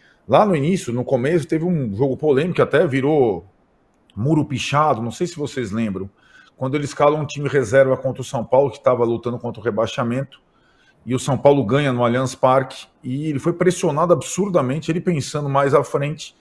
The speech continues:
mas era Palmeiras e São Paulo, assim como é Palmeiras e Corinthians e tal.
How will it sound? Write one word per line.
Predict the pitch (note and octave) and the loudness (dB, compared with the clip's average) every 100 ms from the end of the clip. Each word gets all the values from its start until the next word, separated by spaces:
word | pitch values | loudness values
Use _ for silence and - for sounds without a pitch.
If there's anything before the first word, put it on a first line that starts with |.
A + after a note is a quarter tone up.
| _ _ - | _ _ -6
mas | D3+ G#2 | -2 2
era | C3+ C#3 G#2+ | 4 4 0
Palmeiras | - - A2 G#2 B2 F#2 | -4 -4 -2 0 -2 -4
e | |
São | - F#2+ | -8 -8
Paulo, | - C3 G#2+ | 0 2 0
assim | F#2+ B2 | -4 -10
como | A#2 A2+ | -8 -6
é | |
Palmeiras | A2+ A2 G#2+ A#2 G#2 | -4 -4 -4 -6 -8
e | |
Corinthians | - G#2+ A2+ G#2 | -10 -10 -8 -12
e | G#2+ | -12
tal. | A2+ G#2 | -8 -8